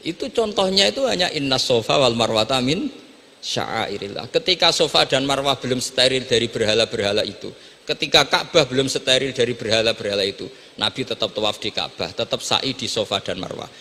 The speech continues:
Kemudian itu disimpulkan, "La yutrakul haqqu li ajlil batil." Segampang itu agama. Tapi kenapa menjadi sulit?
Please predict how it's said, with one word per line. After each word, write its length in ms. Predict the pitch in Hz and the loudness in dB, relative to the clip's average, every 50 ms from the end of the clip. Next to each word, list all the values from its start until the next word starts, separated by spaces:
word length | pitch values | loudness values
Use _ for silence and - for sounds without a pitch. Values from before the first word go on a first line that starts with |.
| - - | -18 -6
Kemudian 480 | - 143 147 165 160 160 175 190 196 185 | -4 0 0 0 2 4 4 4 4 4
itu 80 | - 180 | -2 -4
disimpulkan, 760 | - - 127 - 131 117 110 113 107 104 - 139 156 160 160 - - - - - - | -2 -2 -2 0 0 0 2 2 2 2 4 2 2 2 -2 -8 -14 -20 -16 -6 0
"La 280 | 95 113 120 117 117 117 | 4 6 6 8 6 6
yutrakul 640 | 113 117 113 - - 113 113 104 - - 107 98 92 | 4 0 -2 -2 -2 -2 -2 0 0 0 -2 0 0
haqqu 460 | - - 151 151 - - - 143 139 127 | 2 2 2 2 2 -4 0 2 2 4
li 100 | 120 123 | 4 2
ajlil 520 | - 110 110 110 - - 127 120 139 156 175 180 - - - - - - - - - | 4 2 0 0 0 -2 4 6 6 6 6 4 0 -6 -14 -18 -18 -20 -20 -20 -20
batil." 380 | - - - - - - - - - - - - - - - - - - - - - - - - - - - - - | -18 -18 -18 -18 -18 -20 -20 -20 -20 -20 -20 -20 -20 -20 -20 -20 -20 -20 -20 -20 -20 -20 -20 -20 -20 -20 -20 -14 -2
Segampang 560 | - - 254 - - 247 233 226 240 226 226 | 2 2 4 4 4 2 2 2 0 -4 -4
itu 240 | 202 208 - 170 127 | -4 -6 -4 -4 -6
agama. 320 | 104 - 95 90 - - - - - - - - - - - - - | -6 -6 -12 -14 -14 -16 -20 -20 -20 -20 -20 -20 -20 -20 -20 -10 -2
Tapi 200 | 196 220 208 254 | 0 2 2 4
kenapa 320 | 247 240 226 233 220 240 240 | 4 4 4 4 4 4 4
menjadi 400 | 214 180 156 147 - - 185 233 226 - - - - - - - - - | 4 8 6 6 6 6 -4 -4 -6 -8 -14 -20 -20 -20 -20 -20 -20 -14
sulit? 320 | - - - 127 - - | -10 -4 -4 -4 -4 -6